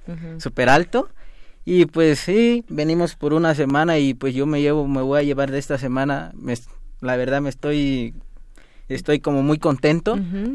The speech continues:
Speaker 1: Muy buenas
Speaker 2: llevar
Speaker 1: experiencias te llevas.
Speaker 2: Sí,
Speaker 1: Ajá.
Speaker 2: muy buenas experiencias a
Speaker 1: Se llevan
Speaker 2: mi-,
Speaker 1: todos.
Speaker 2: a
Speaker 1: Ajá.
Speaker 2: todos, a nuestra, bueno, a nuestras radios comunitarias.
Speaker 1: Ujú.
Speaker 2: Bueno, al men-, al menos en mi radio, pues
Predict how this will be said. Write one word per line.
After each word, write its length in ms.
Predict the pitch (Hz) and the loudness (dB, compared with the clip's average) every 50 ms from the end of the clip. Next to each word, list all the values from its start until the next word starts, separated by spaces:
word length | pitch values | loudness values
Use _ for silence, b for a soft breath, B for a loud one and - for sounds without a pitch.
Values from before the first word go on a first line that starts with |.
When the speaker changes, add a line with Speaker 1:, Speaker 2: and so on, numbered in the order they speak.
| 269 240 | -2 0
Speaker 1:
Muy 220 | 208 214 214 214 - | 2 2 4 4 6
buenas 180 | 220 226 220 | 6 6 6
Speaker 2:
llevar 80 | - 240 | 4 2
Speaker 1:
experiencias 680 | 214 - - 226 202 208 208 220 233 226 - 277 247 - | 0 2 2 2 2 4 4 2 2 2 0 -4 -4 -2
te 120 | - 220 | -2 0
llevas. 520 | 202 214 226 240 269 302 - - - - - - | 0 2 0 0 0 -2 -4 -6 -10 -14 -10 -2
Speaker 2:
Sí, 180 | - 147 147 | 4 6 6
Speaker 1:
Ajá. 80 | 156 160 | 8 8
Speaker 2:
muy 100 | 156 151 | 6 6
buenas 240 | 143 156 160 156 151 | 6 6 4 4 2
experiencias 760 | 139 - - 151 139 139 147 156 156 - 165 151 - - - - - | 0 -2 -2 0 2 2 4 2 2 2 2 0 0 -4 -10 -6 -2
a 420 | 127 127 123 123 123 123 123 117 | 0 2 2 2 2 2 0 0
Speaker 1:
Se 140 | 117 117 - | -2 -2 -2
llevan 280 | 180 214 226 214 185 160 | 0 0 0 0 0 0
Speaker 2:
mi-, 100 | 143 135 | 0 2
Speaker 1:
todos. 200 | 131 131 123 - | 2 0 0 -2
Speaker 2:
a 120 | - 131 127 | 0 0 0
Speaker 1:
Ajá. 160 | 120 160 170 | 0 2 2
Speaker 2:
todos, 400 | 151 147 143 143 143 139 - - b b b b b | 4 4 4 4 2 0 -2 -10 b b b b b
a 100 | 123 131 | -6 -4
nuestra, 500 | 135 123 123 143 139 131 127 120 104 - - | -4 -4 -2 0 0 0 0 -2 -4 -8 -12
bueno, 280 | - 135 135 143 165 165 | -10 -4 -2 0 2 2
a 40 | 151 | 2
nuestras 320 | 151 143 - 139 143 127 - | 2 2 2 2 0 0 4
radios 280 | 139 143 147 151 143 | 4 4 4 4 0
comunitarias. 760 | - - 139 135 131 127 - - 143 151 175 208 240 - - - | -2 -2 -2 0 -2 -2 0 0 0 2 2 -2 -4 -6 -8 -10
Speaker 1:
Ujú. 300 | - 180 - - - 170 | -10 -10 -10 -8 -8 -4
Speaker 2:
Bueno, 160 | 143 139 147 151 | -2 0 0 0
al 100 | 143 143 | 0 0
men-, 220 | 147 147 151 156 | 0 0 -2 -2
al 220 | 135 131 127 131 | -2 -2 -2 0
menos 280 | 139 147 151 160 143 143 | 0 0 0 -2 -2 -4
en 200 | 147 143 143 143 | -2 0 0 2
mi 80 | 139 131 | 2 0
radio, 340 | 123 135 139 151 160 175 170 | 2 2 4 4 4 2 0
pues 380 | - - 143 127 120 - - | 0 0 -2 -2 -2 -4 -6